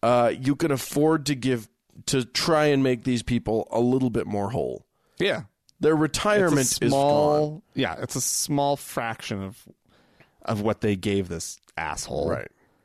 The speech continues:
Speaker 1: But the phrase, "What would Jesus do?" only applies if it's not business, I think.
Speaker 2: Well, as long as these guys were good Mormons, the Bishop Storehouse can take care of 'em.
Speaker 1: Mm-hmm.
Speaker 2: You know,
Speaker 1: <laughs>
Speaker 2: if they were paying their tithing,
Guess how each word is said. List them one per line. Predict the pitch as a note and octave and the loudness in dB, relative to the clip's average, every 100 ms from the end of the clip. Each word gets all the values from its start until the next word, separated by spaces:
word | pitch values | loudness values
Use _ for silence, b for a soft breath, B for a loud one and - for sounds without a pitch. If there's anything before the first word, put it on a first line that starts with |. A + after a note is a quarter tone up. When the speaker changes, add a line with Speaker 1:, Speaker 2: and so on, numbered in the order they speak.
| _ B2 | _ -6
Speaker 1:
But | F3+ - | -4 -4
the | |
phrase, | G3+ - C#4+ F3+ | -4 0 0 2
"What | E3 F3+ | 2 0
would | D#3 C#3 | 0 -2
Jesus | B2 D#3 C3 A#2 | 0 0 0 -4
do?" | - A2 G2+ F#2+ _ _ - | 0 0 0 -6 _ _ -6
only | - A3 G#3 F#3+ | 0 2 4 4
applies | D#3+ C3+ C#3+ C3 A#2+ | 2 2 2 4 2
if | A2 - | 0 -4
it's | G#2+ - A2+ | -12 -10 -6
not | A2+ - F2+ | -4 -4 -6
business, | F#2+ C#2+ G#1+ - - _ _ B B B B B | -8 -8 -14 -16 -20 _ _ B B B B B
I | G#2+ | -16
think. | - F2 - - b b b b | -10 -12 -12 -20 b b b b
Speaker 2:
Well, | A#3 B3+ | 2 4
as | G#3 G#3 | 2 2
long | A#3 | 2
as | C#4+ | 2
these | A#3+ F#3+ | 0 0
guys | F#3+ F#3+ F3 | 0 0 0
were | |
good | E3+ D#3+ | 0 0
Mormons, | D#3+ G3+ B3 F3+ E3 | 2 0 0 -2 -4
the | - | -4
Bishop | D#3 E3 - | -4 -4 -4
Storehouse | - F#3 A#3+ G#3 - | -2 -2 -2 -4 -4
can | A2 | -6
take | - - | -6 -10
care | - F2+ F2+ | -6 -4 -2
of | A2 | -2
'em. | C3+ C#3 C#3 C#3+ | -2 0 0 2
Speaker 1:
Mm-hmm. | C#3+ B2+ C3+ B2+ - - - | 2 2 0 -2 -10 -14 -4
Speaker 2:
You | D3+ B2+ | 0 0
know, | A2 D#3+ F#3+ D3 - | 0 0 -2 -4 -4
Speaker 1:
<laughs> | E3+ - E3 | -6 -6 -6
Speaker 2:
if | E3 | -2
they | C#3 | 0
were | C3+ B2+ | 2 0
paying | D3 C3 A#2+ | 0 0 0
their | D#3 | 0
tithing, | A#3 - G#2 F#2+ A#2+ G3+ | -2 -4 -2 -2 -2 -6